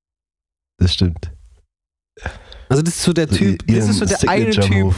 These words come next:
Speaker 1: gell?
Speaker 2: der eben,
Speaker 1: Ja.
Speaker 2: was?
Speaker 1: Ihr Signature Move.
Speaker 2: Ja, genau.
Speaker 1: Und dann, äh, aber so, ja, ja, okay.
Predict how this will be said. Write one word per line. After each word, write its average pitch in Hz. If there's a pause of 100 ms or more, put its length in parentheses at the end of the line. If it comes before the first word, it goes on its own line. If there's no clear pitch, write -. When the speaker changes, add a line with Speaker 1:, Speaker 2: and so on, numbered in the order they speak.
Speaker 1:
gell? 104
Speaker 2:
der 147
eben, 190 (160)
Speaker 1:
Ja. 170
Speaker 2:
was? 247 (920)
Speaker 1:
Ihr 101
Signature 98
Move. 87 (160)
Speaker 2:
Ja, 165
genau. 202
Speaker 1:
Und 104
dann, 104
äh, -
aber 110
so, 107 (720)
ja, 110
ja, 110 (260)
okay. 107